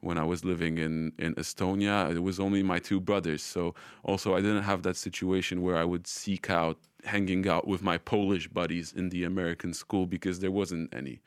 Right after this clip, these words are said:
So I was hanging out with, say, in Tunisia, for example, my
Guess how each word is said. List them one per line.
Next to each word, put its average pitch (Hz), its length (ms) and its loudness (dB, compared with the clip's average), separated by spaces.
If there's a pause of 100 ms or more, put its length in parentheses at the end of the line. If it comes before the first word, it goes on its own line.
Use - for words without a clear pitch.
(300)
So - 200 -4
I 80 60 0
was 85 220 -4
hanging 85 360 -6
out 80 180 0
with, 80 260 -2 (260)
say, 82 180 -2
in 87 120 -2
Tunisia, 98 460 2
for 92 180 0
example, 87 460 -2
my 87 200 2